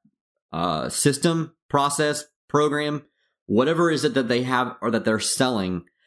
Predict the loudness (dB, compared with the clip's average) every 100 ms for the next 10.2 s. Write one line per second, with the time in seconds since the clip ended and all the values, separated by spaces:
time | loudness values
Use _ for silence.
0 | _ _ 0 0 0 2 0 2 0 -2
1 | 0 0 0 0 -2 0 2 0 2 0
2 | 0 0 2 2 2 0 2 2 2 2
3 | 2 0 0 0 0 -6 -14 _ _ _
4 | _ -8 0 2 2 0 -4 _ _ _
5 | -2 2 2 0 -4 -10 _ _ _ 2
6 | 2 2 0 0 0 -2 -4 -12 _ _
7 | _ -4 0 4 2 0 0 0 0 -8
8 | _ _ -6 0 2 2 2 2 2 0
9 | -2 -6 -10 _ -2 2 2 0 0 0
10 | -2 -10